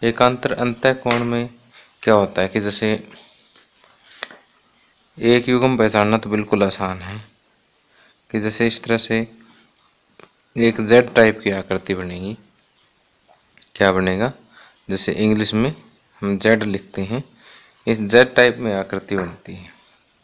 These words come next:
तो यहाँ पर इस जेड में जो एंगल बनेगा, जैसे चार और छः,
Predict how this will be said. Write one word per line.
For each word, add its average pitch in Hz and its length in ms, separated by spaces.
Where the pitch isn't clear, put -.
तो 110 100
यहाँ 107 380
पर 98 280
इस 101 200
जेड 120 280
में 131 200
जो 120 100
एंगल 104 280
बनेगा, 92 340
जैसे 92 280
चार 95 340
और 110 200
छः, - 240